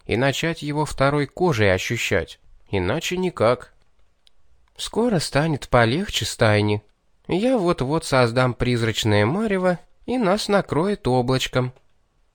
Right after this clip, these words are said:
Так что солнце палить перестанет,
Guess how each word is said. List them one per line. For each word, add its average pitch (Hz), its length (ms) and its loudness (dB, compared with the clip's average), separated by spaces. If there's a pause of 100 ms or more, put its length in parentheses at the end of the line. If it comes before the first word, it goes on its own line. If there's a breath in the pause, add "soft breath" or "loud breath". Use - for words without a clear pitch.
(140)
Так 269 240 -4
что - 160 -2
солнце 196 420 -2
палить 139 440 2
перестанет, 147 840 -2